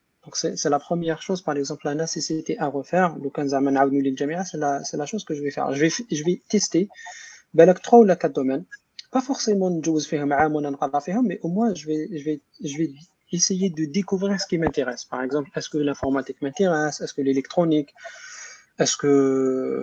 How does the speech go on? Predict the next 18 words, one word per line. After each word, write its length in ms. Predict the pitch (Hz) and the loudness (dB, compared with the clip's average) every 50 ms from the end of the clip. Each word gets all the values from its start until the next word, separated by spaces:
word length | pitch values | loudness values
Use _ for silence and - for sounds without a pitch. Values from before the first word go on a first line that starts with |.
| - 139 - - - - - - - 135 143 | -4 -6 -8 -8 -8 -8 -8 -8 -2 4 6
les 100 | 180 190 | 6 8
maths ? 380 | 170 151 143 147 147 - - - - - 185 | 8 6 4 2 0 -4 -14 -16 -12 -8 -8
Est-ce 140 | 147 - - - | -6 -6 -4 -4
que 100 | 143 139 135 135 135 135 139 156 | -4 -2 -2 -2 -2 0 0 0
médecine ? 420 | 185 202 - - - 151 147 147 151 143 _ _ _ _ _ _ _ _ _ - - - - | 0 0 -2 -2 0 0 0 -2 -4 -8 _ _ _ _ _ _ _ _ _ -20 -12 -6 -4
Et 40 | 156 147 165 | 0 2 2
donc, 120 | 160 156 - - _ _ _ _ _ _ _ - 202 | 2 2 -2 -12 _ _ _ _ _ _ _ 2 2
une 60 | 220 214 | 2 2
fois 120 | - 254 233 | 0 -4 -2
qu'on 120 | - 208 175 | -2 -2 -4
fait 220 | - - 202 180 170 | -2 -2 -2 -2 0
had 140 | 170 160 151 151 147 | 0 -2 -2 -2 0
le, 100 | 147 143 143 139 139 147 147 147 | 0 2 2 2 0 0 -2 -6
le 40 | 151 - - | -8 -6 -4
tour 120 | 202 180 175 | -6 -4 -4
d'horizon, 380 | 160 160 151 156 151 151 175 233 | -4 -2 -2 -2 -2 -4 -6 -6
enfin, 200 | - - 165 151 | -4 -2 -2 -2
زعما 300 | 139 - 147 143 139 | -2 -4 -4 -4 -6